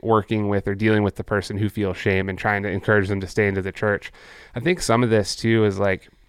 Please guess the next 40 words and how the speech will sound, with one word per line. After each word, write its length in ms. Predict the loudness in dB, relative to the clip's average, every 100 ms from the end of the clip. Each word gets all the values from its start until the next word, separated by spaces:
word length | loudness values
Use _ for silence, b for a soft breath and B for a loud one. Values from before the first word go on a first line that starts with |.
| _ _ _ _ _ -18 -2
uh, 260 | 0 2 0
and, 220 | -4 -2
and 140 | 0 2
let 80 |
me 80 | 4
know 80 | 2
what 60 | 2
you 80 |
think 160 | 0 2
about 180 | 0 0
this, 160 | -4
and 100 | -2
that, 200 | -2 0
this 160 | -2 0
might 140 | 0
be 80 | 0
a 40 | 0
good 120 | 0
place 200 | 0 -2
to 120 | -4
land. 340 | -2 0 -2 -6 B B B -8
Um, 440 | -2 0 0 -4 -10 -20 -20 _ _
how 260 | -4 2 4
much 200 | 4 2
of 160 | 2
this 340 | 2 0 0 -10 -20 _ -12 0
is 280 | 0 0 -4
associated 840 | -2 2 2 2 0 0 -2 -6 -10 b b b b 2
with 320 | 4 4 -2
separating 640 | -2 0 2 6 6 6 2
the 140 | 0
self 480 | -2 0 2 0 -6
from 460 | -4 0 0 0 -6
the 140 | -4 0
actual 400 | 0 -2 -6 -4
sin? 340 | -2 -4 -4
So, 200 | 0 0
for 160 | 2 2
instance, 440 | 2 0 -2 -4
uh, 400 | -2 0 2 0